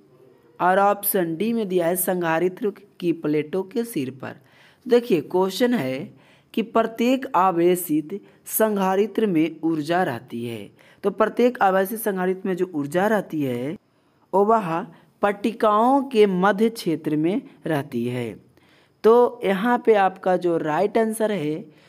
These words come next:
वो हो जाएगा ऑप्शन नंबर सी।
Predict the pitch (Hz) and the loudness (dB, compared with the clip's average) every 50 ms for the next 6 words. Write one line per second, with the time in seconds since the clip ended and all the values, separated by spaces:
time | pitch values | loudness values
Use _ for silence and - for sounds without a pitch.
0 | _ _ - 170 185 196 190 185 202 202 185 196 180 170 165 160 147 165 165 - | _ _ 0 4 4 4 4 4 2 2 2 0 0 0 0 0 -2 -2 -4 -4
1 | - - 170 175 190 190 190 - - 214 185 165 151 135 135 131 143 160 214 254 | -2 0 2 2 2 2 -2 -4 -2 -2 -2 -2 -4 -6 -6 -6 -6 -6 -6 -8
2 | - - - _ _ _ - - - - 220 214 220 214 196 165 123 110 98 - | -12 -16 -20 _ _ _ -8 -6 -6 -4 -4 -2 -2 -2 -2 -2 -2 -4 -6 -14